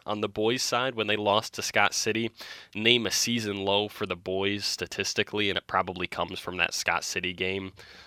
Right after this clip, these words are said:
Of all the ones I have written, I think there's one that doesn't.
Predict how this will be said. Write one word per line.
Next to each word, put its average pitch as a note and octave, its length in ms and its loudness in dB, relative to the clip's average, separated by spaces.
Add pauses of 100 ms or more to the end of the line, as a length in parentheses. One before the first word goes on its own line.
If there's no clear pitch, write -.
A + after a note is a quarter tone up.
(120)
Of G2 80 0
all G2 120 6
the F#2+ 60 2
ones F#2+ 260 -2
I E2+ 100 2
have F#2 400 -2
written, F#2 300 -4
I F2 100 -4
think - 160 -2
there's F2+ 220 -8
one F#2+ 460 4
that - 280 -12
doesn't. F#2+ 460 0